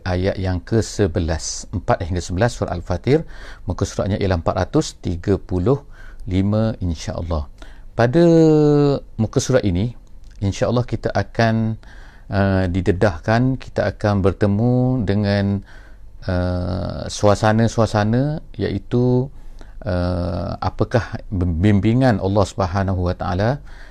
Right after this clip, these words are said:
kepada Nabi kita, Nabi Muhammad sallallahu alaihi wasallam, dan juga apa yang diperingatkan oleh Allah Subhanahu wa Taala kepada manusia, iaitu apakah, uh,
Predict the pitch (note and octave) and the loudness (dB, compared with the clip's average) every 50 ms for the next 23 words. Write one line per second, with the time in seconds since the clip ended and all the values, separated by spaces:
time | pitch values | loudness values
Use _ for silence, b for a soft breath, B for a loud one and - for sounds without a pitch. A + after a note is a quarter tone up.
0 | B B B - - G2+ - - F#2 F2+ F2 F#2+ F#2 F#2 F2+ F#2+ F#2 E2+ F#2+ G2+ | B B B -2 -2 0 2 4 4 4 4 2 2 2 2 2 0 2 0 0
1 | F#2+ F#2 G2 F#2 - A#2 G#2+ G2+ F#2+ F#2+ F#2 F#2 F2+ F2 G2 F#2+ F#2+ G2+ - - | -2 -2 -4 -2 0 0 2 2 0 0 0 -2 -2 -2 -2 -4 -4 -4 -6 -6
2 | - F2+ F#2 F#2 E2+ E2 G2 A2 A2+ G#2 F#2 G#2 - - G2+ F#2 F2+ F#2+ F2+ E2 | -6 -4 -4 -2 -2 0 2 2 2 2 0 -2 -4 -4 -4 -4 -2 -2 -2 -2
3 | F2+ F2+ F2 F2+ E2+ - - F#2 F#2 G2+ B2 D3 E3+ E3+ B B B B B B | -2 -2 -2 -2 -4 -2 -2 -2 0 2 2 2 0 -4 B B B B B B
4 | B B B - F#2 G#2 G2+ G2 G#2+ A2 G#2 A2 B2 - - - - - - C3 | B B B -2 0 0 2 2 2 0 2 2 0 0 0 -2 -2 2 2 4
5 | C3 A#2 A2 G#2+ G2 G2+ - - - - G#2+ G2+ G#2+ A2 A#2 - G#2 G2+ - A#2 | 4 4 4 2 0 0 -2 -2 -2 0 0 0 2 0 0 -2 -2 0 0 2
6 | F2+ D#2+ D#2+ - F#2+ F2+ F#2 - F#2+ G2 G2+ G2+ F#2+ - - G2+ F2+ E2+ F#2+ G2 | 2 0 -2 -4 -4 -4 -4 -2 -2 -2 0 -2 -2 -2 -4 -4 -2 -2 -2 -2
7 | F#2+ F#2+ F2+ F#2 F#2 F2 - - - F2+ F2+ F#2 G2 F#2+ - - G2+ F#2 - F2+ | -2 -4 -4 -4 -4 -4 -4 -4 -6 -4 -2 -2 -2 -2 -2 -4 -4 -4 -2 -2
8 | F2 E2 E2 F2 E2 E2+ - - E2 - - F2 E2 D#2 - - B B B B | -2 -2 -2 -4 -4 -6 -6 -8 -8 -4 -2 -2 -2 -2 -4 -8 B B B B
9 | B B B B - G2 F#2+ G2+ - A2 - - - - A#2 G#2 - - - B2+ | B B B B -4 -2 -2 -2 -4 -2 -2 -2 -2 0 -2 -2 -2 0 2 2
10 | A#2+ - - - - - - - - - - - - - - - - - - F2+ | 2 2 0 -8 -12 -14 -14 -16 -18 -20 -18 -18 -18 -18 -20 -18 -14 -10 -8 -6
11 | E2+ E2 D#2+ D#2+ C#2+ C#2 C2 - | -6 -6 -6 -6 -8 -8 -8 -10